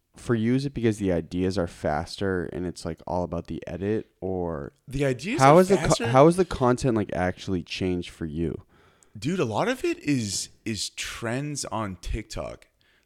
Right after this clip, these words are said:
Speaker 2: That's, like, the biggest thing. So, like, when you hop on a trend and you make that video, like,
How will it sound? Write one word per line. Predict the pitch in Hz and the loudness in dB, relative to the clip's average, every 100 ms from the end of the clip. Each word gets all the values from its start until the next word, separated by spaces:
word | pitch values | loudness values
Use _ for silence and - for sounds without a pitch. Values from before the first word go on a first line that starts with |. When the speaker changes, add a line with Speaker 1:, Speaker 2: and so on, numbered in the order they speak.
| - | -2
Speaker 2:
That's, | 131 - | -2 0
like, | 175 117 | -2 -2
the | 95 | -4
biggest | 123 113 98 - | -2 -2 -4 -4
thing. | 117 95 90 | -4 -4 -6
So, | 113 | -2
like, | 110 101 - - - - | 0 -2 -4 -20 -20 -10
when | 113 | -6
you | 180 | -2
hop | 151 135 156 | -2 -2 -2
on | 127 | -4
a | |
trend | - 120 120 | -4 -4 -2
and | 101 | -2
you | 107 | -2
make | 120 117 | -2 0
that | 113 92 | -2 0
video, | 95 107 117 131 | -2 0 0 0
like, | - 98 - | -2 -4 -6